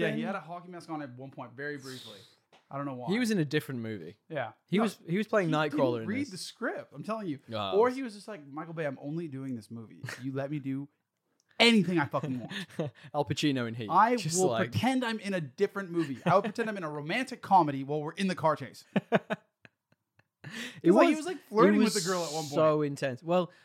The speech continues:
Speaker 1: Like,
Speaker 2: I think
Speaker 1: it was, like, very calm, and then he was, like, escalated.
Speaker 2: Yeah. I feel, I feel like he had, like, a personality disorder where he was, like, he couldn't,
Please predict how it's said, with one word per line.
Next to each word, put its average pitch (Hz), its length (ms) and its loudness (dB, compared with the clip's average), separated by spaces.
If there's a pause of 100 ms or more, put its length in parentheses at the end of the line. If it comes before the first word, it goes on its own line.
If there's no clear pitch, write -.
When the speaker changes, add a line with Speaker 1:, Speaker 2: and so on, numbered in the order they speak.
Speaker 1:
Like, 185 180 2
Speaker 2:
I 190 40 -2
think 214 160 4
Speaker 1:
it 220 40 -2
was, 214 100 -4
like, 196 100 -4
very 196 160 -6
calm, 196 540 -10
and 180 100 -10
then 175 80 -4
he 175 60 -6
was, 165 140 -6
like, 147 200 -6 (220)
escalated. 139 840 -8
Speaker 2:
Yeah. 98 320 -6 (460)
I 143 60 -6
feel, 180 220 0
I 170 80 -6
feel 175 140 -6
like 180 100 -4
he 170 100 -8
had, 151 160 -2
like, 135 220 -6
a 131 40 -10
personality 120 520 -10
disorder 104 360 -10
where 98 140 -8
he 104 140 -10
was, 101 180 -12
like, 98 180 -12
he 113 120 -14
couldn't, 120 400 -6